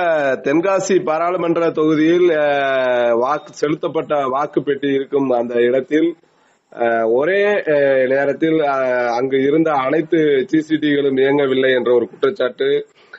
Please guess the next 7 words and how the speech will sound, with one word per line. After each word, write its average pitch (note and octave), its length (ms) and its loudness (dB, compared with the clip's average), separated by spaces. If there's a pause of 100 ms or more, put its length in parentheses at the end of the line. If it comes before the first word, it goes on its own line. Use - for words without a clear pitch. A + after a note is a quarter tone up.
(140)
அஹ், B2 260 -2
வைக்கப்பட்டுள்ளது. B2 880 -2
அது C3+ 340 0
என்ன E3 320 0
காரணம்? C#3 560 -2
அஹ், B2+ 380 0
எதற்காக C#3 480 -2